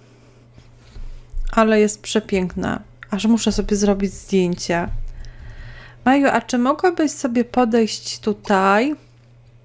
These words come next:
No dobra, możecie iść nawet razem, jak tak bardzo chcesz. Bo zrobiłabym je, jej też takie zdjęcie właśnie do albumu, żeby miała pamiątkę.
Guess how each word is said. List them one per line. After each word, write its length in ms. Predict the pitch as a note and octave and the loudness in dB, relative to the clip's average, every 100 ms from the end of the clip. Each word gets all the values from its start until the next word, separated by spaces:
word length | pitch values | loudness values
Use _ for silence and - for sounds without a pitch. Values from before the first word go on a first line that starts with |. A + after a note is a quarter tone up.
| - - - - - - - - - - - - - | -20 -20 -20 -20 -20 -20 -20 -20 -20 -20 -12 -12 -2
No 140 | C4 | 2
dobra, 340 | C#4 D4+ B3+ A3+ | 6 6 6 4
możecie 440 | A3+ A3+ A3+ A#3 | 2 0 -2 -2
iść 220 | G#3 G#3+ | -2 -2
nawet 320 | A3+ G#3 G3 G3+ | 0 2 2 4
razem, 400 | G#3 G3+ G3 F#3 | 4 4 0 -4
jak 120 | F3+ | -6
tak 200 | F#3+ F#3 | -8 -4
bardzo 320 | F#3+ F#3+ F#3 | -4 -4 -6
chcesz. 480 | - F3+ G3 A#3 - - - - - - - - - | -6 0 0 0 -8 -16 -20 -20 -20 -18 -18 -20 -8
Bo 240 | G3+ A3+ A3+ | -2 2 4
zrobiłabym 680 | A3+ A3 C4 F4+ D4+ C#4+ | 4 2 4 4 4 2
je, 120 | C4+ C4 - - | 2 0 -4 -14
jej 360 | G#3+ A3+ C4 | -2 2 2
też 180 | B3 B3 | 2 -2
takie 300 | - A#3 A#3 | 0 -2 -2
zdjęcie 420 | G#3+ A3+ A#3 A3+ | -2 0 0 0
właśnie 340 | G3+ G#3+ - G#3+ | 0 0 0 2
do 180 | G#3 - | 2 4
albumu, 640 | A3 G3+ G#3 G3 F#3 G3+ | 2 4 2 2 2 0
żeby 280 | G#3 G3 G3+ | -2 -2 2
miała 200 | G#3 G3+ | 2 2
pamiątkę. 880 | G3+ G3 F#3+ F3+ F3+ - G#3+ B3 | 0 0 0 -2 -6 0 2 2